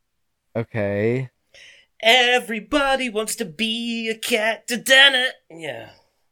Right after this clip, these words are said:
Speaker 1: Okay. Uh, you're gonna make me pull out Disney Plus again. Hold on.
Speaker 2: <laughs>
Speaker 1: God damn it.
Speaker 2: These should just be able to come to you. Like, you should
Speaker 1: Oh my
Speaker 2: immediately
Speaker 1: God,
Speaker 2: know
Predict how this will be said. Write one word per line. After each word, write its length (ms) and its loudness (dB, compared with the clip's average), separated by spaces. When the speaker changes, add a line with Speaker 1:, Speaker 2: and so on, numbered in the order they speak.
Speaker 1:
Okay. 680 -8
Uh, 360 -6
you're 240 -8
gonna 100 -8
make 220 -12
me 80 -12
pull 140 -8
out 180 -8
Disney 320 -14
Plus 260 -6
again. 380 -16
Hold 200 -12
on. 220 -16
Speaker 2:
<laughs> 1300 0
Speaker 1:
God 260 -8
damn 220 -10
it. 180 -12
Speaker 2:
These 220 4
should 160 -2
just 160 -6
be 100 2
able 140 0
to 80 -2
come 320 0
to 140 0
you. 180 -2
Like, 240 -2
you 160 -6
should 180 -2
Speaker 1:
Oh 100 2
my 120 0
Speaker 2:
immediately 220 -2
Speaker 1:
God, 220 2
Speaker 2:
know 160 6